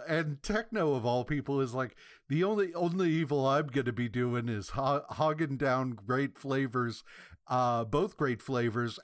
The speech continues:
apple and cherry." And at the end of it, <laughs> Mo-, Moonstone is just like, "Come on, like, try one. They're really good.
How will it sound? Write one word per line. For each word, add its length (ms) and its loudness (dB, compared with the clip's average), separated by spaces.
apple 460 0
and 160 -4
cherry." 720 -2
And 160 2
at 160 0
the 180 0
end 180 0
of 180 -2
it, 300 0
<laughs> 160 -20
Mo-, 300 2
Moonstone 840 0
is 220 -2
just 280 -8
like, 180 -4
"Come 160 -2
on, 320 -2
like, 240 -2
try 320 2
one. 300 -2
They're 160 0
really 400 -2
good. 320 -4